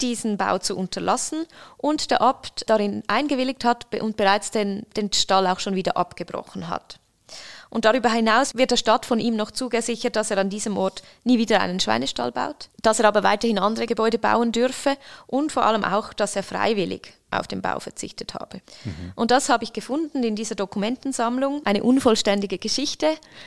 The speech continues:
Speaker 1: Ich bin dann im Archiv weiter nach Quellen suchen gegangen,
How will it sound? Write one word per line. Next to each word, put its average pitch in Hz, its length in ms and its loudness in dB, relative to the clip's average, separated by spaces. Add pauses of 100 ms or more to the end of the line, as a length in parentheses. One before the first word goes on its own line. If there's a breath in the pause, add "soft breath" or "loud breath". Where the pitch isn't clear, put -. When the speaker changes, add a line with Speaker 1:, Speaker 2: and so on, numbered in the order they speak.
Speaker 1:
Ich - 200 -4
bin 226 220 6
dann 208 280 6
im 208 140 2
Archiv 208 340 -2
weiter 226 480 2
nach - 460 -4
Quellen 214 480 0 (160)
suchen 277 340 -4
gegangen, 269 460 0